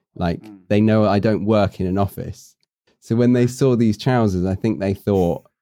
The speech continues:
Speaker 2: <laughs>
Speaker 1: "He's just put them on for us, the little sad
Speaker 2: <laughs>
Speaker 1: twat. He's gonna go home and wear those."
Speaker 2: <laughs> Did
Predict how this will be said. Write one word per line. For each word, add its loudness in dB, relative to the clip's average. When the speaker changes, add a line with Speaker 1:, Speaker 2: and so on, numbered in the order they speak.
Speaker 2:
<laughs> -20
Speaker 1:
"He's 2
just 0
put -2
them 0
on -2
for -2
us, 0
the -8
little -4
sad 0
Speaker 2:
<laughs> -2
Speaker 1:
twat. -2
He's 2
gonna 2
go 2
home 2
and 2
wear 2
those." -8
Speaker 2:
<laughs> -20
Did -16